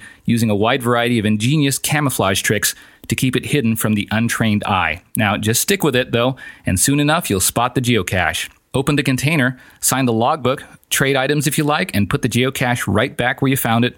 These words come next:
for the next player to find. And that is how you find a geocache.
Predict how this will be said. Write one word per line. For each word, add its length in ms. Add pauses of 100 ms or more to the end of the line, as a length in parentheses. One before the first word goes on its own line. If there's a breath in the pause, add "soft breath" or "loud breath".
(100)
for 80
the 100
next 220
player 260
to 80
find. 480
And 380
that 440
is 240
how 140
you 120
find 300
a 40
geocache. 680